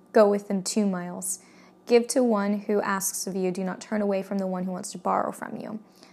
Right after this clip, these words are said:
And then if you look at, um, the love for your enemies section, it says, "You have heard that it is said, 'Love your neighbor and hate your enemy.' But I tell you, love your enemies and pray for those who persecute you."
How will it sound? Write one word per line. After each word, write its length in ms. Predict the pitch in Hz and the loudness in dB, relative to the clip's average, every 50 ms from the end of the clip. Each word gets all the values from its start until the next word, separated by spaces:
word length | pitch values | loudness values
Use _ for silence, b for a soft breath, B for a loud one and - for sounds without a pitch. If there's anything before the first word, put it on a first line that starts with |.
| B B B | B B B
And 120 | 220 214 | -2 0
then 340 | 208 202 202 202 202 208 - - | 0 2 2 2 2 0 0 0
if 400 | - 208 208 202 196 202 - - | 0 0 0 0 -2 -4 -4 -4
you 80 | 208 202 | -4 -2
look 380 | 190 202 208 208 208 208 208 - - | 0 2 4 4 4 2 0 -4 -4
at, 680 | 214 196 196 190 196 196 196 - - - - - - - B B B B B B B B _ - | -2 0 2 2 2 2 2 0 -2 -4 -4 -2 -4 -4 B B B B B B B B _ -4
um, 520 | 208 208 202 196 196 196 190 190 190 196 - - - - - | -2 -2 0 -2 -2 -2 -4 -4 -6 -8 -10 -14 -14 -12 -8
the 420 | 214 190 196 196 196 196 190 - | -6 -4 -4 -2 -2 -2 -2 -2
love 300 | - 214 208 196 - - | -2 -2 -2 -2 -2 -2
for 60 | - | -2
your 100 | 196 190 | -2 0
enemies 360 | - - 196 196 190 190 185 | 0 -2 -2 -2 -2 -4 -4
section, 460 | - 190 190 185 - - 202 190 190 185 | -4 -6 -6 -6 -6 -6 -4 -4 -4 -4
it 240 | - 196 196 190 | -4 -6 -4 -4
says, 600 | - - - - 190 180 180 180 180 180 180 - - B B B B | -4 -4 -2 0 0 0 0 0 -2 -2 -2 -4 -8 B B B B
"You 120 | 226 233 | 2 2
have 100 | 233 - | 2 2
heard 320 | - - - 220 214 214 214 | 0 -2 2 2 2 2 2
that 160 | 214 202 196 | 0 0 0
it 40 | 190 | 0
is 100 | 190 185 | -2 -2
said, 300 | - 202 190 190 185 - - | -2 -2 -2 -2 -4 -6 -8
'Love 360 | - 202 196 190 185 190 190 | -6 -4 -2 -2 -2 -4 -4
your 100 | 202 196 | -4 -4
neighbor 380 | 190 180 175 185 202 196 196 185 | -4 -4 -2 -4 -4 -4 -4 -4
and 100 | 180 180 | -4 -6
hate 240 | 175 - 202 180 - | -6 -6 -6 -6 -6
your 120 | - - - | -6 -10 -6
enemy.' 440 | - 208 247 254 214 170 - - B B B B B B | -2 0 2 2 2 0 -2 -8 B B B B B B
But 120 | - - 214 | -2 0 0
I 60 | 226 | 0
tell 360 | 226 - - - 214 220 254 | -2 -4 -6 -2 0 2 2
you, 260 | 247 196 180 - - 190 B B B B B | 2 2 0 -4 -6 -8 B B B B B
love 420 | 196 208 208 202 196 196 208 214 | 0 2 4 4 4 4 2 0
your 200 | 220 240 240 - - | 0 -2 -2 -2 -4
enemies 340 | 214 202 202 196 196 196 190 | -4 -4 -2 -2 -4 -4 -6
and 160 | - 202 202 | -6 -6 -8
pray 400 | - - - - - 208 208 220 | -8 -10 -10 -6 -2 -2 -2 -2
for 200 | 220 - 277 269 | -2 -2 -2 0
those 200 | 247 240 247 254 | 0 0 0 0
who 80 | - 277 | -2 -4
persecute 720 | 269 - 247 247 269 - 226 214 - - - - - - | -4 -2 -2 -2 -2 -2 -6 -8 -8 -10 -10 -10 -8 -8
you." 300 | - - 73 - 214 | -8 -8 -6 -6 -8